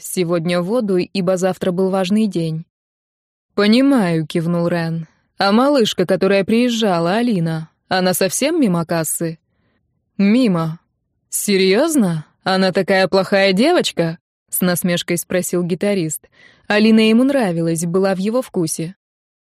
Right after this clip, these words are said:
«Скорее, плохой человек». «Так любишь свою Катеньку?» удивленно спросил Рен.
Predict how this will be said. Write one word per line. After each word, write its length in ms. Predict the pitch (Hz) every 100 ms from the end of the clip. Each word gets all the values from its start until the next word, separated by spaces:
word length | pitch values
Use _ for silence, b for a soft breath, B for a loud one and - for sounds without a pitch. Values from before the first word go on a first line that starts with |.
| _ -
«Скорее, 500 | - 208 220 214 214
плохой 420 | 214 214 214 214
человек». 680 | - 240 247 208 160 151 - _ _ _ _ _ _ _ _ _ -
«Так 220 | 208 -
любишь 300 | 196 185 -
свою 280 | 196 196 190
Катеньку?» 760 | 226 311 294 214 - 170 170 _ _
удивленно 600 | 175 175 170 170 170 170
спросил 460 | - 180 185 220 214
Рен. 340 | 175 165